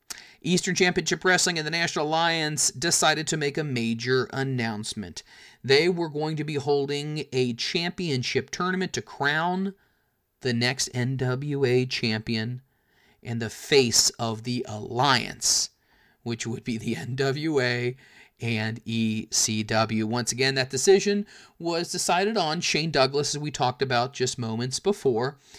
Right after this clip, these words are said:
And it was interesting because that night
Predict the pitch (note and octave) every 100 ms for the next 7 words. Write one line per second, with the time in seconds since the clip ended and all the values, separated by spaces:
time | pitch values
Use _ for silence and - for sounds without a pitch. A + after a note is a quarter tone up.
0 | - - - - - C4+ F#4 G#4 G#4 G3+
1 | - - _ _ _ _ _ _ - -
2 | - G#3 - F#3+ F3+ C3+ A3 D4+ D3+ D#3
3 | D#3+ - -